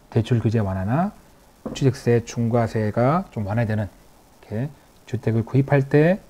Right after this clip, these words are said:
부담을 줄여주는 이것도 뒤따라야 하지 않을까 싶습니다. 이렇게 다주택자의 양도세 중과를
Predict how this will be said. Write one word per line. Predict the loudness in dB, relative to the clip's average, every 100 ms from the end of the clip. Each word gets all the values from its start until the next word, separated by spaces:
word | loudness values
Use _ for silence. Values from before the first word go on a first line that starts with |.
| -10
부담을 | -4 0 0 0
줄여주는 | 0 4 4 4 -2 -8 -10
이것도 | -4 -2 0 2 4 4 -2 _ -20 _ _ _ -6
뒤따라야 | -6 -4 -4 -2 -2 -2 -2 -8 -20 _ -12
하지 | -6 0 0
않을까 | 0 -6 -4 -2 -2 -6 -14 -20
싶습니다. | -16 -12 -10 -12 -20 -20 -20 -20 -20 -20 -20 2
이렇게 | 8 8 8 6 6 4
다주택자의 | -2 -2 -2 -2 0 6 6 8 8 8 6 2
양도세 | 2 4 2 2 0
중과를 | 0 -2 0 2 4 2